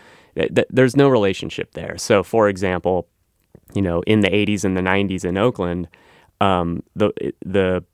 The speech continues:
political leadership very much told the police, you know, "Go out and arrest people and crack down really hard on the drug economy." And yet crime went up a lot, and it peaked in the early nineties in Oakland. It was,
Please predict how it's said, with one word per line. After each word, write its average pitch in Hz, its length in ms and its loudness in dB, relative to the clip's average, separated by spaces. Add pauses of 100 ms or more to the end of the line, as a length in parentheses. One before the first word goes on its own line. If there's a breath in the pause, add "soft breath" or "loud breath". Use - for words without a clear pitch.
(100)
political 113 460 0
leadership 92 540 -4
very 92 320 -2
much 101 340 -2
told 92 320 -4
the - 60 -8
police, 85 500 -8
you 90 60 -2
know, 80 160 -6
"Go 92 280 0
out 85 320 -2
and 90 120 -6
arrest 85 340 -4
people 87 440 -4
and 87 100 -6
crack 87 280 -2
down 90 220 -2
really 90 240 -4
hard 85 400 -4
on 90 80 -4
the 87 80 -6
drug 85 260 -4
economy." 90 560 -4 (400 soft breath)
And 117 120 2
yet 113 160 0
crime 120 440 2
went 101 200 0
up 107 180 -2
a - 60 -2
lot, 87 400 0
and 85 120 -4
it - 140 -10
peaked - 320 -4
in 90 120 -4
the 85 80 -4
early 92 340 -2
nineties 92 500 -2
in 82 140 -6
Oakland. 85 440 -4
It 82 120 -6
was, 85 260 -10